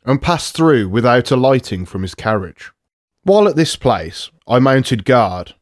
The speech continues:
During the day, we received as prisoners two Portuguese peasants who had been employed in a commissary department, having in charge several fine bullocks for the army. But these two rascals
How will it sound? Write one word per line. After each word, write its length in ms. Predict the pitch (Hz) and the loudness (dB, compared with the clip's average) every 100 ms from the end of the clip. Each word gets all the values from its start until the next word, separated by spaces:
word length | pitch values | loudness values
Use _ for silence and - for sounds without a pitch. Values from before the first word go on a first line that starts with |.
| _ _ _ | _ _ _
During 320 | 147 170 170 | 2 4 4
the 100 | 151 | 2
day, 480 | 117 160 104 82 95 | 2 0 0 -6 -4
we 140 | 113 | 0
received 440 | 120 110 - 135 120 | 0 0 -2 0 -2
as 120 | - | -6
prisoners 560 | - 139 - 98 95 | -2 -2 0 -8 -10
two 360 | - - 165 165 | -12 -4 -2 -2
Portuguese 680 | - 143 139 - 117 131 110 | -2 0 0 -2 -2 -2 -2
peasants 640 | - 139 107 92 - - _ _ _ | -2 -2 -2 -10 -18 -20 _ _ _
who 80 | 127 | -2
had 340 | 117 147 170 - | 0 -2 -4 -4
been 220 | 101 98 | -4 -4
employed 440 | 95 - 127 113 | -8 -2 -2 0
in 120 | 98 | -4
a 40 | 104 | -6
commissary 720 | - 120 120 - 139 143 123 | -2 -2 -2 0 0 2 0
department, 600 | 101 92 101 87 87 82 _ _ _ - | -2 -6 -6 -6 -14 -18 _ _ _ -4
having 260 | 135 147 | 0 2
in 160 | 127 123 | 2 -2
charge 480 | - 139 110 95 - | 0 0 0 -2 -8
several 340 | - 131 113 | -4 -2 -2
fine 480 | 104 - 131 117 107 | -8 0 2 2 -2
bullocks 560 | - 127 98 - - - _ | 0 -2 -2 -8 -16 -16 _
for 180 | _ - | _ -4
the 140 | 107 107 | -2 2
army. 440 | 120 135 90 67 _ _ _ _ _ | 2 0 -4 -10 _ _ _ _ _
But 140 | 131 | 0
these 180 | 143 185 | 2 2
two 240 | - 180 135 | 0 2 2
rascals 720 | 151 135 - 120 90 71 | 2 0 -4 -4 -6 -10